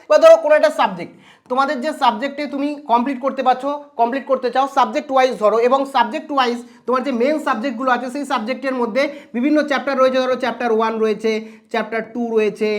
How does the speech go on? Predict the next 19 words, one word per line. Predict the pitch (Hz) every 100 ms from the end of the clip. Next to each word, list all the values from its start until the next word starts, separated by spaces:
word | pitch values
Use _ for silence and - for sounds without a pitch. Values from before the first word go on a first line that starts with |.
| 214 - _ 233
চ্যাপ্টার | 214 220 214 -
থ্রি | 262 254 226
রয়েছে, | 214 208 220 208 208 - -
চ্যাপ্টার | 220 214 233 220
ফোর | 254 240 226
রয়েছে, | 208 220 226
এরকমভাবে | 254 285 294 277 247
কী | 240 208
হচ্ছে | 247 240
তোমার, | 214 254 - - -
আমি | 262 226
ধরে | 226 254
নিলাম | 285 240
দশটা | 240 247 214
চ্যাপ্টার | 190 170 131
রয়েছে। | 120 120 - -
কারোর | 262 285
কারোর | 294 285
ক্ষেত্রে | 285 277